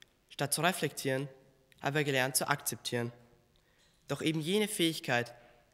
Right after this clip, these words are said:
zur kritischen Reflexion ist der Grundstein einer jeden intakten Gesellschaft. Und deswegen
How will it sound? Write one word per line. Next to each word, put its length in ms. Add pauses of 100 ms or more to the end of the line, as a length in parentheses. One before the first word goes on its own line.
zur 160
kritischen 440
Reflexion 680 (880)
ist 180
der 80
Grundstein 480
einer 140
jeden 320
intakten 420
Gesellschaft. 680 (680)
Und 140
deswegen 500